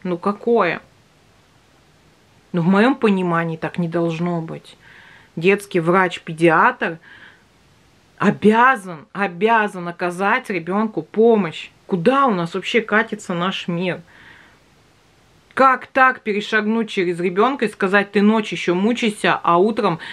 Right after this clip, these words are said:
сходишь к нейропатологу»? А к нейропатологу ещё неизвестно, попадёшь ты или нет.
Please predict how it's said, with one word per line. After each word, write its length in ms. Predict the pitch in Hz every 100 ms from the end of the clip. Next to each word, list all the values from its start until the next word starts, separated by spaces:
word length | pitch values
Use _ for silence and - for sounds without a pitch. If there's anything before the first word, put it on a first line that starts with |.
| -
сходишь 340 | - 240 240
к 80 | -
нейропатологу»? 840 | 185 185 180 208 208 214 180 165 156
А 80 |
к 100 | 165
нейропатологу 720 | 208 202 214 233 233 311 254 208
ещё 180 | 208
неизвестно, 460 | 202 208 214 226 202
попадёшь 500 | 170 185 180 214 254
ты 120 | - 180
или 180 | 175 190
нет. 300 | 190 143